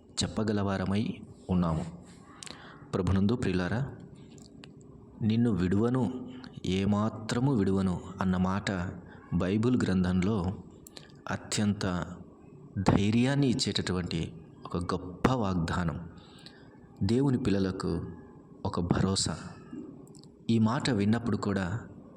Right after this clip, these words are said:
ప్రతిసారి కూడా ఎనలేని ధైర్యం, దేవుడు మనతో ఉన్నాడన్నటువంటి నిరీక్షణ,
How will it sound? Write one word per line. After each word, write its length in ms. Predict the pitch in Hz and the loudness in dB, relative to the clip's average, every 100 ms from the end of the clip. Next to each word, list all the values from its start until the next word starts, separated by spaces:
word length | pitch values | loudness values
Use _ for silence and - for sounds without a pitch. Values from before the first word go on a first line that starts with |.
| - - - - - - | -20 -20 -20 -20 -20 -8
ప్రతిసారి 640 | - - 160 - 135 101 | -4 -2 0 0 2 0
కూడా 460 | 101 98 98 82 - - - - - - - - - - 98 | 0 0 0 -2 -4 -10 -18 -20 -20 -20 -20 -20 -20 -8 0
ఎనలేని 460 | 98 101 110 110 | 2 4 4 4
ధైర్యం, 500 | 95 101 95 95 92 - - - - - - - - - - | 2 2 2 2 0 -6 -12 -16 -18 -20 -20 -20 -20 -20 -4
దేవుడు 340 | 92 110 120 123 | 0 2 4 4
మనతో 400 | 110 101 104 104 | 4 2 2 2
ఉన్నాడన్నటువంటి 800 | 95 101 110 107 101 95 90 90 | 4 4 4 2 2 0 0 2
నిరీక్షణ, 600 | 92 98 110 - 95 90 | 2 2 2 0 0 -2